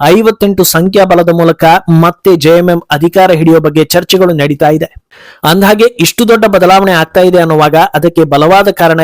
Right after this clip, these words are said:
ಇರ್ಬೋದು ಅನ್ನೋದನ್ನ ಅಂದಾಜಿಸ್ಬೋದು. ಅದಕ್ಕೆ ಪ್ರಮುಖ ಕಾರಣ ಜಾರ್ಖಂಡ್ನ ಆರ್ಥಿಕ ಪರಿಸ್ಥಿತಿ ಪಾತಾಳಕ್ಕೆ ಕುಸಿತಾ ಇರೋದು.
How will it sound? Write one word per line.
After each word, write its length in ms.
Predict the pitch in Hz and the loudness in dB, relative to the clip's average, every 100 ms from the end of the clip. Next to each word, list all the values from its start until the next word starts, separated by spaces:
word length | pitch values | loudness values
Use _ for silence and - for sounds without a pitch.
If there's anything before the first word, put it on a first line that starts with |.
| 160 | -2
ಇರ್ಬೋದು 360 | 156 165 196 180 | -2 0 0 0
ಅನ್ನೋದನ್ನ 320 | 156 147 147 | 0 -2 -4
ಅಂದಾಜಿಸ್ಬೋದು. 880 | 156 147 160 180 175 139 151 143 - _ _ - - | -4 -4 -2 0 -2 -4 -4 -4 -6 _ _ -20 -6
ಅದಕ್ಕೆ 320 | 151 180 190 | -4 -2 -2
ಪ್ರಮುಖ 340 | - 156 196 202 | -2 -2 -2 -2
ಕಾರಣ 380 | 185 170 165 165 | 0 0 0 -2
ಜಾರ್ಖಂಡ್ನ 680 | 165 143 147 185 - 196 190 - 151 | -2 0 0 0 -2 -2 -2 -2 -2
ಆರ್ಥಿಕ 440 | 151 185 185 175 | -2 -2 -4 -4
ಪರಿಸ್ಥಿತಿ 600 | 165 143 156 - 165 160 | -4 -2 -4 -2 -2 -2
ಪಾತಾಳಕ್ಕೆ 640 | 151 151 170 185 180 - 156 | 0 0 0 0 -2 -2 -2
ಕುಸಿತಾ 440 | 160 - 214 185 | -2 -2 -2 0
ಇರೋದು. 380 | 151 139 147 | 0 0 -2